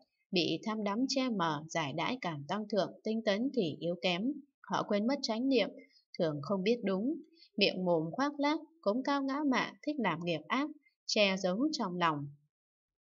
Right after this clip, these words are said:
Tham sân si càng ngày càng tăng, còn căn lành thì mỏng ít, bị màng vô minh che lấp nên những việc của họ làm ra đều thuận với bè đảng của ma,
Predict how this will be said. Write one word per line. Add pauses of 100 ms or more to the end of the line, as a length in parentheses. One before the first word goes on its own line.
(260)
Tham
sân
si
càng
ngày
càng
tăng, (100)
còn
căn
lành (200)
thì
mỏng
ít, (340)
bị
màng
vô
minh
che
lấp (200)
nên
những
việc
của
họ
làm
ra (360)
đều
thuận
với
bè
đảng
của
ma,